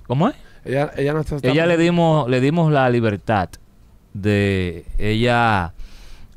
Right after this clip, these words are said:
Speaker 1: eh, tener su tiempo para los ensayos de, de Premio Soberano,
Speaker 2: Ujú.
Speaker 1: los ensayos de sus películas, de sus obras.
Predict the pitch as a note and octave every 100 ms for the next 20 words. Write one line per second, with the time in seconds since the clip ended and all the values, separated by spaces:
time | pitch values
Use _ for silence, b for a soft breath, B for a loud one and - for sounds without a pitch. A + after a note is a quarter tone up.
0 | - F#2+ F#2 F2 - G#2+ B2+ C3+ C3+ C3
1 | C3 B2 G2+ G#2+ G2+ G2+ G2 F#2 F#2 F#2
2 | - G2 F#2+ A2 A#2 A#2+ A2 G#2+ G2 F#2
3 | F#2 - G#2+ A2+ - A#2 A#2+ A2 G#2 G2
4 | F2+ b b b - F2 G2 F#2+ F#2+ G2+
5 | A2 A2 - G#2 - - G2 G2+ A2+ A#2+
6 | A2+ - G#2+ G#2 F#2+ F#2+ - - - A2
7 | A2+ A2 G#2+ G2